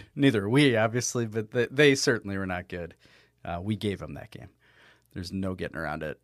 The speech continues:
And then, yeah, and you mentioned the banner. Um, we had awarded, uh, <laughs> Coach Cuse,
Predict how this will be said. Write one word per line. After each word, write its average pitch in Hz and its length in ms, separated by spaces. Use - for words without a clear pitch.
And 107 240
then, 101 160
yeah, 113 360
and 120 140
you 113 80
mentioned 104 300
the 95 60
banner. 101 460
Um, 95 580
we 104 160
had 92 100
awarded, 101 840
uh, - 300
<laughs> - 760
Coach 135 300
Cuse, 139 540